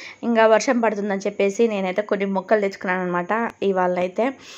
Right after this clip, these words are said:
ఇంకా అవైతే పెడదామని చెప్పేసి కొన్ని, ఇందులో అయితే కొంచెం మందార చెట్టు,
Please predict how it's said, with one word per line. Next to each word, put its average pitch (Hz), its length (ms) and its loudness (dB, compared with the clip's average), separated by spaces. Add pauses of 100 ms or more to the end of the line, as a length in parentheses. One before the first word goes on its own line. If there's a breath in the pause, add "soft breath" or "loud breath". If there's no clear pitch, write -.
(300 loud breath)
ఇంకా 196 320 -2
అవైతే 185 320 2
పెడదామని 190 520 2
చెప్పేసి 185 540 -2
కొన్ని, 196 420 -2 (540)
ఇందులో 208 260 2
అయితే 202 260 2
కొంచెం 202 340 -2
మందార 190 300 2
చెట్టు, 196 480 -2